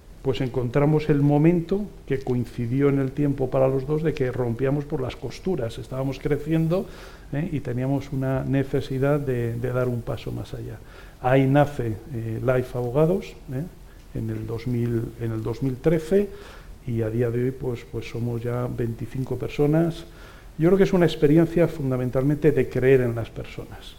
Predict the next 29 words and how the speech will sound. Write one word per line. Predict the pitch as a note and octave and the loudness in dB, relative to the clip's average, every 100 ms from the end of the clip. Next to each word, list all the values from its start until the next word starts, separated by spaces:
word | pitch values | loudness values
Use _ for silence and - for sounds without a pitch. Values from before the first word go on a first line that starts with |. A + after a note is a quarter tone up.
| C#3+ | -8
¿eh? | D#3 - - | -8 -8 -12
De | C3+ A#2+ | -10 -6
haber | A#2+ B2+ - | -6 -6 -6
creído, | B2+ B2 C#3 D3+ D#3 D#3 C3 | -4 0 0 0 -2 -2 -6
de | |
haber | B2+ B2+ | -6 -6
confiado, | - B2 - C3 C#3 C#3+ | -6 -8 -4 0 2 2
de | B2+ | 0
haber | B2 C3 | 0 0
tejido | - A#2+ D3 C3+ D3 D3+ - - - | -2 -6 -4 -2 -2 -4 -10 -18 -10
estos, | B2+ - C3 A2+ - - - | -8 -6 -6 -6 -10 -12 -8
estos | - C3 A#2 | -6 -6 0
lazos | C#3 - C#3 - | 0 0 -4 -2
que | C3 | -4
trascienden | B2 A#2 - C3+ A#2+ A#2 | -2 -4 0 0 0 -4
desde | A#2 A2 | -4 -4
luego | A#2 A#2+ B2 | -2 -2 -2
lo | A#2 A2+ | -2 -4
profesional, | A#2 - A2+ A2+ A2+ A2 | -8 -12 -12 -10 -8 -6
¿no? | A#2+ - - - - | -8 -10 -16 -12 0
Yo | D#3 | 2
siempre | E3+ D#3 D#3 | 4 6 6
digo | D#3 D#3 E3+ D#3+ - - - - - | 6 6 4 2 -10 -18 -20 -20 -6
que | C3+ | 2
LIFE | C3 D#3 E3+ - - - - - | 8 8 8 2 -8 -16 -14 -2
es | C#3+ - | -2 2
un | D#3 | 0
proyecto | D#3 C#3+ C#3+ D#3 D#3 C3 | 4 4 6 2 2 0
personal | - C3 - C#3 C3+ D#3 F#3+ | 2 2 2 0 4 6 4